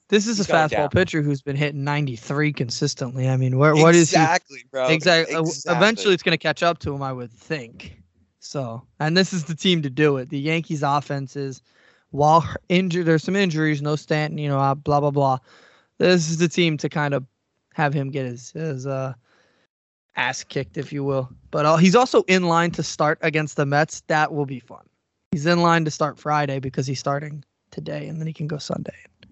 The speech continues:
Speaker 1: Yeah, so that'll be fun too. But for, uh, for the Yankees, tough to say they're not the best team in baseball either. They are very, they are, you know, they're by record, they are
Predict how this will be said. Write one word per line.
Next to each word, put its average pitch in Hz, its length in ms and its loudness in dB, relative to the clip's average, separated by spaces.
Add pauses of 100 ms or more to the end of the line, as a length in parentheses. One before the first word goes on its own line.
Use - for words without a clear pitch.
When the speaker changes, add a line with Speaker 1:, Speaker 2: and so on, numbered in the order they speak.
Speaker 1:
Yeah, - 140 -14 (300)
so - 220 0 (800)
that'll 170 240 8
be 160 120 6
fun 151 260 2
too. 156 180 4
But 143 160 0
for, 160 260 4
uh, 151 180 2
for 165 120 -6
the 147 80 -4
Yankees, 175 560 -6 (1300)
tough 202 240 4
to 226 100 -2
say 214 240 2
they're 196 160 2
not 175 240 0
the 160 80 -4
best 139 300 -4
team 160 160 -2
in 151 80 -4
baseball 147 440 -2
either. 135 240 -4
They 151 220 2
are 151 140 2
very, 151 340 2 (200)
they 156 180 2
are, 147 200 2 (440)
you 165 80 0
know, 151 120 2
they're 165 140 6
by 156 260 4
record, 156 480 0
they 143 140 2
are 151 480 4